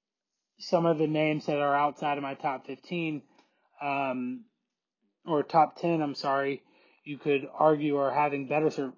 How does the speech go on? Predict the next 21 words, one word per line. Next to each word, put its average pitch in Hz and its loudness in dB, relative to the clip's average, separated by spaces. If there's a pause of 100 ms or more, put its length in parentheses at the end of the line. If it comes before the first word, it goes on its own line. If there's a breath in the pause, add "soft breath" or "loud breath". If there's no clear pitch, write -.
(120)
better 160 0
fantasy 151 -4
years 190 2 (180)
than 190 0 (260)
Mike 196 4
Evans, 202 4 (480 soft breath)
but 156 2
they're 160 4
just, 151 -4
I 147 -4
mean, 147 -4
they're 147 -4
not 156 -2 (640)
better 160 2
than 131 -4
Mike 127 -4
Evans. 123 -10 (120)
Outside 160 4
of 151 2
Julio 156 2
Jones, 139 -2